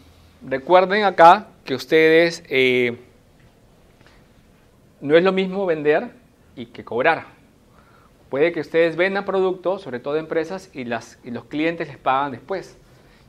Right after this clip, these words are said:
Y acá se pone el dinero conforme llega, no conforme el producto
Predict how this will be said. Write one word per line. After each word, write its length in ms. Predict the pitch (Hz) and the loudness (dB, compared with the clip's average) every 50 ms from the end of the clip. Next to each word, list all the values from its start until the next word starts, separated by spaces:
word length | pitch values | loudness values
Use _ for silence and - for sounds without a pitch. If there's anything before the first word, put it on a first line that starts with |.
| _ _ - | _ _ -12
Y 40 | |
acá 180 | 123 - 156 151 | -6 -4 -4 -2
se 120 | - 180 | -2 -4
pone 280 | 170 - 170 170 165 170 | 0 2 2 2 2 0
el 60 | 170 | -2
dinero 440 | 170 170 170 165 160 165 180 220 233 - - - - - | -2 -2 -2 -2 -2 0 -2 -2 -4 -10 -18 -20 -20 -18
conforme 460 | - 127 - - 143 139 143 147 143 | -18 -18 -10 -8 -8 -8 -8 -10 -8
llega, 400 | 135 156 165 156 131 127 127 135 135 - - _ _ _ _ _ | -4 -4 -2 -2 -2 -2 -4 -6 -8 -14 -20 _ _ _ _ _
no 160 | 127 131 127 | -14 -14 -10
conforme 600 | 135 143 135 - - 135 131 127 131 160 208 226 - - _ _ _ _ _ _ _ _ - | -10 -10 -8 -8 -8 -8 -8 -8 -10 -12 -12 -14 -18 -20 _ _ _ _ _ _ _ _ -18
el 100 | 120 117 | -18 -8
producto 600 | - 117 117 120 123 120 - - 139 170 175 | -6 -6 -6 -4 -8 -10 -8 -6 -6 -6 -6